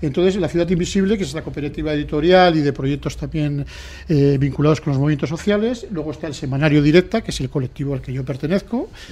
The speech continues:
Es un semanario primo hermano, digamos, de Diagonal. Eh, de, de, Diagonal me parece que llevará seis años, nosotros llevamos cinco. Y bueno, la diferencia o la gran diferencia que hay entre Diagonal es que Diagonal es quincenal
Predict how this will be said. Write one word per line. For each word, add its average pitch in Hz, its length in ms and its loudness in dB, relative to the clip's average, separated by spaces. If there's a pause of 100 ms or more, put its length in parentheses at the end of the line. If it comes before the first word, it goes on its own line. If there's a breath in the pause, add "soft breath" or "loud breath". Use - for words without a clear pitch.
(140 loud breath)
Es 143 140 -6
un 143 60 -2
semanario 147 680 2
primo 139 500 0
hermano, 139 380 0
digamos, 139 420 0
de 131 140 -4
Diagonal. 156 560 0 (540 loud breath)
Eh, - 40 -10
de, 127 380 -4
de, 127 380 -4
Diagonal 131 340 -4
me 143 80 -4
parece 131 240 -6
que 139 100 -4
llevará 143 280 2
seis 139 320 -4
años, 147 280 0
nosotros 123 280 -6
llevamos 135 320 -2
cinco. 185 480 0 (580 loud breath)
Y 160 240 2
bueno, 151 240 4
la 180 120 4
diferencia 160 640 4
o 151 100 8
la 147 120 6
gran 165 200 4
diferencia 165 480 2
que - 80 -2
hay 175 160 8
entre 160 220 0
Diagonal 170 400 2
es 190 100 -4
que - 80 -8
Diagonal 147 460 2
es 151 100 10
quincenal 165 560 4